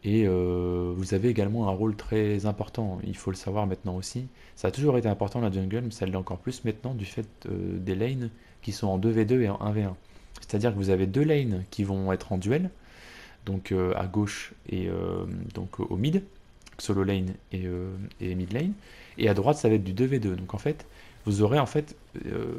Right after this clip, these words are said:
un rôle prépondérant, euh, dans, sur chaque lane, tout simplement, car voilà, vous allez être important sur, euh, toutes les phases de duel et également les phases donc, de deux V deux.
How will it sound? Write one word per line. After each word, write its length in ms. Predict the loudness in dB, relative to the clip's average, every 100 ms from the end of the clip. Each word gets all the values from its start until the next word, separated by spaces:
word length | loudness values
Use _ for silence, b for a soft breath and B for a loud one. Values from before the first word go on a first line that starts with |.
| -4
un 100 | -2
rôle 340 | 2 2 4 2
prépondérant, 800 | 2 0 2 4 4 2 -2 -2
euh, 160 | -2 -4
dans, 340 | -4 -2 -4
sur 180 | 0 0
chaque 220 | 2 0
lane, 220 | 0 -2 -6
tout 100 | -2
simplement, 460 | -2 0 0 -2 -4 B B B B B B
car 200 | 4 4
voilà, 220 | 6 4
vous 140 | 4 4
allez 100 | 4
être 100 | 2
important 440 | 0 -2 -2 -4
sur, 320 | -4 -4 -2
euh, 20 | -2
toutes 220 | -4 -2
les 80 | 0
phases 260 | 2 0
de 80 | 0
duel 340 | 0 0 -2 -6 B B B
et 100 | -2
également 320 | 2 2 2 2
les 120 | 0
phases 280 | 0 -2 -2
donc, 100 | -2
de 80 |
deux 100 | 0
V 120 | 0 0
deux. 140 | -2